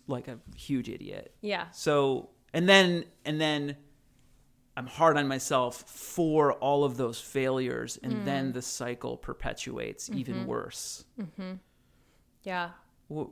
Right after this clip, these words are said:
Speaker 1: any thoughts about getting out of that cycle?
Speaker 2: Yeah. Um, well, that's where that grace and compassion really have to come in.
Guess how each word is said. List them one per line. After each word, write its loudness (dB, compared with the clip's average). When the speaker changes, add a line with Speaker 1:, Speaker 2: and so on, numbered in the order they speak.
Speaker 1:
any -2
thoughts -4
about -4
getting 0
out -6
of -8
that -4
cycle? -4
Speaker 2:
Yeah. 2
Um, 2
well, -2
that's -2
where 2
that -6
grace -4
and -8
compassion -10
really -10
have -12
to -20
come -16
in. -12